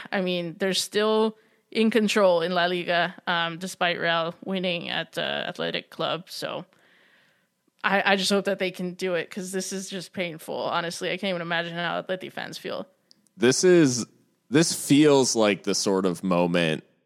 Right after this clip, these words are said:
Speaker 2: that you remember in terms of the title run where they may just, you know,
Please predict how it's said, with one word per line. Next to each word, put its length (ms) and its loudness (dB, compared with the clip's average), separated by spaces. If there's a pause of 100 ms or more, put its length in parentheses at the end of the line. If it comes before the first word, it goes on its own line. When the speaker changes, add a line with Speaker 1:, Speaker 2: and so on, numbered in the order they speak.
(140)
Speaker 2:
that 640 2 (1600)
you 220 4
remember 880 4 (160)
in 160 2
terms 300 2
of 100 4
the 100 4
title 320 4
run 440 4 (280)
where 600 4 (640)
they 160 6
may 200 6
just, 320 2 (120)
you 120 6
know, 180 4